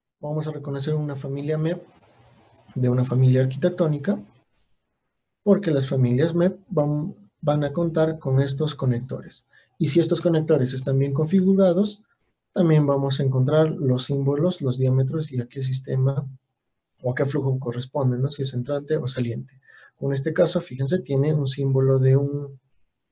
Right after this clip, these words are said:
de un grifo de color azul que me estaría simbolizando al agua fría. Es un diámetro de tres octavos y es de un flujo entrante. En este caso, que tenemos una trampa,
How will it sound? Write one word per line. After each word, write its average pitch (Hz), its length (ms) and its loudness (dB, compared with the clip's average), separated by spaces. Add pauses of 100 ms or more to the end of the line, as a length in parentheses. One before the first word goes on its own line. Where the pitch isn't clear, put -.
(840)
de 156 100 0
un 156 120 4
grifo 135 340 2
de 180 140 2
color 127 240 2
azul 190 360 0 (1160)
que 196 100 2
me 170 80 4
estaría 151 280 2
simbolizando 139 640 -2
al 120 120 -6
agua 120 200 -14
fría. 139 360 -18 (920)
Es 131 160 -12
un 139 100 -6
diámetro 131 480 -2
de 117 120 -8
tres 123 260 -16
octavos 170 640 -8 (560)
y 175 140 -2
es 185 300 -6 (260)
de 143 340 -4
un 156 180 -4
flujo 160 280 -10
entrante. - 540 -10 (180)
En 131 80 -8
este 151 220 -8
caso, 151 420 -4 (340)
que - 120 -16
tenemos 131 420 -2
una 139 240 -4
trampa, 131 460 -6